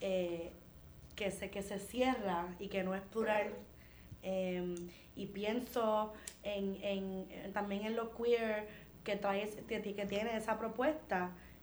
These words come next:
em, o que más allá de esa propuesta, así, ah, pre-, presenta esa visión de mundo que es la real, eh, en oposición a la, a la que encajetan en, en el, en los gobiernos en general. Y pienso en, en ese pensamiento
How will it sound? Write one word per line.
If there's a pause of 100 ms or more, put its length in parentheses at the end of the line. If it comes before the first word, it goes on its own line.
em,
o
que
más
allá
de
esa
propuesta,
así,
ah, (560)
pre-,
presenta
esa
visión
de
mundo (320)
que
es
la
real, (380)
eh,
en
oposición
a
la,
a
la
que
encajetan (480)
en,
en
el,
en
los
gobiernos
en
general.
Y
pienso
en,
en
ese
pensamiento